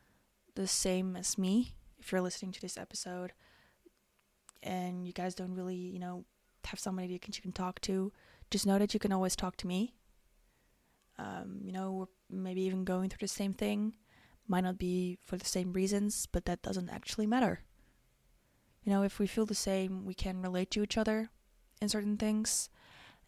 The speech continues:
And that helps, trust me. That helps a lot. So, yeah. One last thing. Probably when you hear this, uh, uh,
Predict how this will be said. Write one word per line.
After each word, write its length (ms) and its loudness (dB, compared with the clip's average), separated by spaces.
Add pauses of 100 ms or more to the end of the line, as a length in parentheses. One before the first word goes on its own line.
(120)
And 540 2 (1200)
that 160 0
helps, 560 0
trust 300 -2
me. 220 -4 (1200)
That 120 -6
helps 220 0
a 60 0
lot. 280 0 (2000)
So, 600 -2 (320)
yeah. 280 -2 (260)
One 180 10
last 260 6
thing. 260 0 (960)
Probably 440 8
when 180 2
you 120 2
hear 260 -2
this, 520 -6
uh, 340 -8 (840)
uh, 460 -4